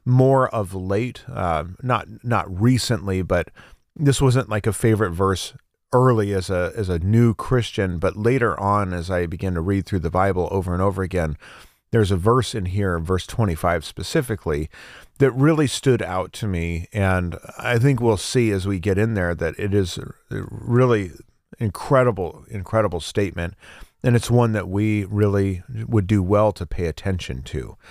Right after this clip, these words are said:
So we're looking at the intercession, uh, that takes place by a man of faith here in these verses. Number one, in verses,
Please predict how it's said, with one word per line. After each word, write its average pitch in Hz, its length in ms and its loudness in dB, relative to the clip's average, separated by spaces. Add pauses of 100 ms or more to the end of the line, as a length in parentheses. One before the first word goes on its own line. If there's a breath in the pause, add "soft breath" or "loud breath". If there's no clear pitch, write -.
(480 loud breath)
So 156 240 6
we're 147 220 4
looking 160 340 -2
at 131 100 -2
the 120 120 -2
intercession, 101 880 0 (460 soft breath)
uh, 87 180 0
that 90 320 0
takes 113 240 -2
place 90 280 0
by 87 160 0
a 82 40 0
man 95 260 0
of 87 100 -2
faith - 420 -4
here 80 240 -2
in 73 100 -2
these 73 220 -8
verses. - 640 -2 (640 soft breath)
Number 143 400 4
one, 107 400 2
in 101 280 -4
verses, 92 640 -2